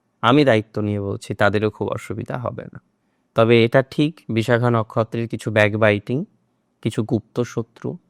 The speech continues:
অনেক ক্ষতি করে দিয়েছে, এবং কারেন্ট সিচুয়েশনে দাঁড়িয়ে সেই যে ক্ষতিটাকে হঠাৎ করে তো আর ভরপাই করা যায় না, তাই না?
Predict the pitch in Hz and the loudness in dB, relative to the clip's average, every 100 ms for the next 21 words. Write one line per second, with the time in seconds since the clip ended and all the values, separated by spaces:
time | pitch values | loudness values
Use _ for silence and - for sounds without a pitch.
0 | _ _ _ - 120 147 - 143 131 120 | _ _ _ -2 2 2 0 -2 -2 -2
1 | 123 117 117 113 - - - _ _ _ | -2 0 -2 -4 -8 -14 -14 _ _ _
2 | _ - 113 117 110 110 - 117 123 127 | _ -6 -2 0 0 -2 0 4 4 0
3 | 127 - 131 120 127 123 113 110 117 117 | -6 -2 -2 -2 0 2 2 2 0 0
4 | - 127 131 127 139 - 127 139 131 139 | 2 2 2 0 -2 -2 -2 0 2 0
5 | 127 139 139 _ _ _ _ 123 143 139 | 0 -2 -2 _ _ _ _ 2 4 2
6 | - 151 147 143 123 120 120 139 135 131 | 2 2 4 2 2 -2 2 0 2 2
7 | 131 117 110 110 117 104 98 117 135 110 | 2 2 0 0 0 -2 -4 -2 -2 -4